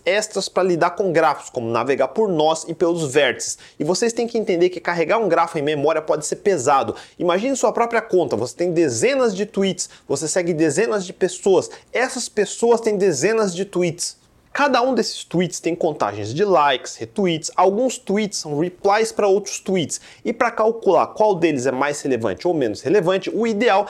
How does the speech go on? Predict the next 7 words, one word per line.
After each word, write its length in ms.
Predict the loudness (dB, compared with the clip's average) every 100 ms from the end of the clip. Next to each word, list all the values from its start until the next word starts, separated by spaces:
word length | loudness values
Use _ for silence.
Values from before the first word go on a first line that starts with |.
| -4
é 100 | -4
ter 160 | 0 -2
toda 340 | 2 0 2
essa 120 | 0
estrutura 640 | -2 0 -6 -2 0 0 0
em 160 | -2
memória 560 | 0 0 2 4 4 2